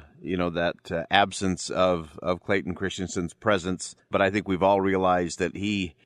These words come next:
through his principles and teachings, he, he infused so much of himself into everyone who ever heard or listened or read,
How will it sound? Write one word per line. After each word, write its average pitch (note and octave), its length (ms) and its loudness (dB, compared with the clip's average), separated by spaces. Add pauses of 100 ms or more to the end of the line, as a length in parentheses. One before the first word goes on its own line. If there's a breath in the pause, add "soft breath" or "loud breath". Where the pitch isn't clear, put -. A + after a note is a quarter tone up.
through B2+ 200 2
his A2+ 220 0
principles G2+ 640 -2
and E2+ 160 -4
teachings, F#2+ 500 -4
he, F#2 320 -4
he A#2+ 200 2
infused G#2 540 -2
so A2 140 2
much G2 220 0
of F2+ 100 -2
himself F#2 600 0
into F2+ 540 0 (100)
everyone A#2 380 4
who F#2+ 160 0
ever G2 300 4
heard A#2 360 2
or F2+ 140 2
listened G#2 320 -2
or F2+ 100 2
read, G2 440 0